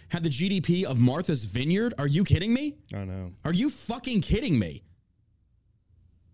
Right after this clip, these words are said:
Speaker 1: No, liberals will take their licks when the conditions are right.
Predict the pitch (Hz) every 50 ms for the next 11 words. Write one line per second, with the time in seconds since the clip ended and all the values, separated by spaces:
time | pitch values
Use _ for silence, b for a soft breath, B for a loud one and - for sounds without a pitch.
0 | _ _ _ _ _ _ _ _ _ _ _ _ _ _ _ _ _ _ _ _
1 | _ _ _ _ _ _ _ _ _ _ _ _ _ _ - 135 147 135 123 135
2 | 185 226 208 226 185 143 123 120 113 - 156 156 - 120 113 110 117 135 131 107
3 | - - 123 113 104 98 113 107 104 101 92 101 92 85 85 87 90 85 76 -
4 | -